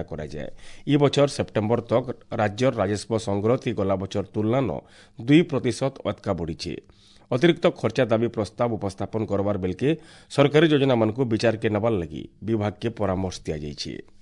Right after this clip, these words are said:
ନୂଆପଡ଼ା ଉପନିର୍ବାଚନ ଲାଗି ଆଜି ବିଜେପି ପ୍ରାର୍ଥୀ ଜୟ ଢୋଲକିଆ ନାମାଙ୍କନ ପତ୍ର ଦାଖଲ କରିଛନ୍।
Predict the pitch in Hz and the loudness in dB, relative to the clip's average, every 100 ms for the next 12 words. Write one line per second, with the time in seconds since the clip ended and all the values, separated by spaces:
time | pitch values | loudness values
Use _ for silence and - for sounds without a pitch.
0 | - _ _ _ _ _ - - - - | -20 _ _ _ _ _ -20 -20 -20 -20
1 | - - - - - - 139 165 165 196 | -20 -20 -20 -20 -16 2 8 8 8 8
2 | 185 165 160 151 151 170 165 147 156 120 | 8 8 6 6 6 6 6 6 6 6
3 | 110 113 143 127 113 - - 139 120 107 | 4 2 2 2 2 2 0 2 0 0
4 | 120 131 110 107 101 110 117 117 101 104 | 4 4 4 2 0 2 2 4 2 2
5 | 113 110 98 - 107 95 90 87 85 78 | 0 -2 -4 -2 -2 -2 -4 -6 -6 -8
6 | - 76 | -8 -10